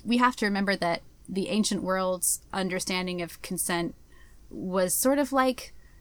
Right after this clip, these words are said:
consent in most of the twentieth century, right? Men didn't care."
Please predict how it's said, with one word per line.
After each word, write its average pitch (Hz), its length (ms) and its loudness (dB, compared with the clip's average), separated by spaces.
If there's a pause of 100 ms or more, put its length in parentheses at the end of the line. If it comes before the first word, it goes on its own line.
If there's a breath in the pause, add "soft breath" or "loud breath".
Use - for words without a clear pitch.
(240 soft breath)
consent 262 420 6
in 254 140 8
most 247 220 4
of 240 80 0
the 240 60 0
twentieth 233 340 0
century, 226 680 -2
right? 180 360 0
Men 196 180 2
didn't 185 220 -2
care." - 360 -6